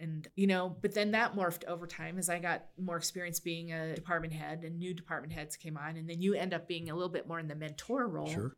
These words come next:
Speaker 1: That's still mentorship to you because you're learning how you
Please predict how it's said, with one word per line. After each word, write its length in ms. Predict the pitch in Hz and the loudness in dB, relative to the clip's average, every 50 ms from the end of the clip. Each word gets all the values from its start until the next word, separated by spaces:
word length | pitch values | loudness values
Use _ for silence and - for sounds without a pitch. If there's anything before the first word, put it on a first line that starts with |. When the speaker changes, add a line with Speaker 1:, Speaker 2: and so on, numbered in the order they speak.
| _ | _
Speaker 1:
That's 240 | - 202 190 190 - | 6 6 6 6 6
still 200 | - - 190 185 | 2 2 2 0
mentorship 480 | 180 185 165 - 160 - - 170 170 170 - - | 0 -2 -2 -2 -4 -2 -2 -2 -2 -2 -4 -2
to 60 | 175 | 0
you 120 | 185 220 | 0 0
because 340 | 196 160 151 - 170 - - | 0 -2 -4 -4 -4 -4 -4
you're 80 | 165 160 | -4 -4
learning 300 | 165 160 160 160 147 156 | -4 -4 -4 -6 -6 -8
how 160 | 156 156 151 | -6 -6 -4
you 560 | 156 151 151 151 151 151 151 151 151 156 - | -4 -4 -4 -4 -6 -6 -6 -8 -8 -8 -10